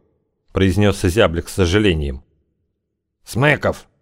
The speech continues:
запиши это в своем Талмуде,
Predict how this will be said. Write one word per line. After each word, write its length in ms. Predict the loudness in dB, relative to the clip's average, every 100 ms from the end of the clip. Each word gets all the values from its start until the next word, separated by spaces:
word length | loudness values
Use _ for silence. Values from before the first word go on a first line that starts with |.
| _
запиши 560 | -8 -2 0 2 2 4
это 300 | 4 4 0
в 60 | 0
своем 440 | 2 4 2 2
Талмуде, 720 | 2 2 4 2 2 -2 -4